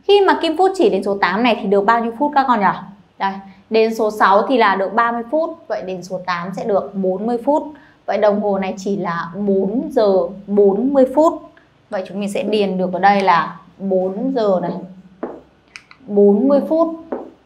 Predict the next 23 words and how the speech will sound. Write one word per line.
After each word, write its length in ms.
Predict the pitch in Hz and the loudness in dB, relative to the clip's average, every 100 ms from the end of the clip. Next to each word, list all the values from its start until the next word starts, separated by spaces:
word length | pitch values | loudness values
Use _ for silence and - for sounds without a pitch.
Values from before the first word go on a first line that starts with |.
| _ _ - - - _ _ _ _ _ _ | _ _ -16 -16 -20 _ _ _ _ _ _
Ngoài 340 | 277 311 294 294 | 0 2 2 2
cách 120 | 392 311 | 0 2
đọc 220 | 262 208 | -2 0
giờ 160 | 226 220 | -4 0
này 300 | 226 226 196 | 0 0 -2
thì 100 | 220 202 | -8 -8
chúng 120 | 214 | -6
mình 180 | 254 226 | -4 -2
nhìn 260 | 233 214 | -2 -2
vào 100 | 196 | -2
đồng 160 | 196 202 | -4 -4
hồ 160 | 208 202 | -4 -2
này 200 | 196 185 | -4 -4
xem 340 | 294 294 285 | -4 -2 2
nào, 160 | 226 180 - - | 2 0 -6 -4
đồng 180 | 226 214 | 0 0
hồ 100 | 214 | 2
này 160 | 214 202 | 2 2
mình 260 | 196 190 | 0 0
còn 180 | 185 180 | -2 0
có 120 | 180 | 0
cách 200 | 170 302 - | 0 0 2
đọc 140 | 208 | 0